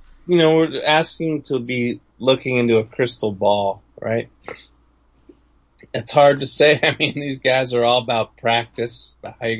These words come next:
gonna practice, how you bring it every day, how you grasp the scheme, all of those factors. I mean, we, we just have two games so far, and there's a lot of new faces.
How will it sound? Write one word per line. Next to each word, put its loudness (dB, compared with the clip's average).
gonna -10
practice, -2
how -6
you -2
bring 0
it 0
every 2
day, 0
how 2
you 4
grasp 0
the -6
scheme, -2
all 2
of -6
those -2
factors. -2
I -4
mean, 0
we, 0
we 2
just 0
have 0
two -4
games -2
so 2
far, -2
and -2
there's 0
a 2
lot 2
of 2
new -4
faces. -2